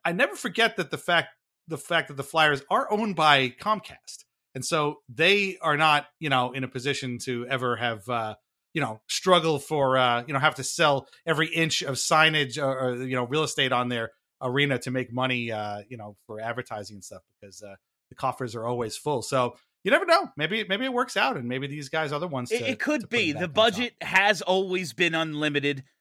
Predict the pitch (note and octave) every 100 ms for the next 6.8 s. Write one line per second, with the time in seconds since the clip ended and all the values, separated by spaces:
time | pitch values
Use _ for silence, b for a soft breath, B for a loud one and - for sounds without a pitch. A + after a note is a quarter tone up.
0 | _ C#3+ C#3+ C#3 E3 - F#3+ F3+ F3 C#3+
1 | F3+ E3 C#3+ D#3+ D#3 E3 D#3+ D3 D#3 D#3
2 | C#3+ D3 C#3+ C#3+ C#3+ - D3+ C#3 D3 C#3+
3 | C3 C#3+ C3+ A#2+ C3+ C#3 B2+ A2+ - b
4 | - D#3+ D3+ D3 E3 D3+ C3+ - C#3+ D3+
5 | D3 C#3+ D#3 D3 C#3 C3+ D3 D3 B2+ C#3
6 | C#3+ C#3+ C3 A#2+ A2+ A2+ A2 G#2+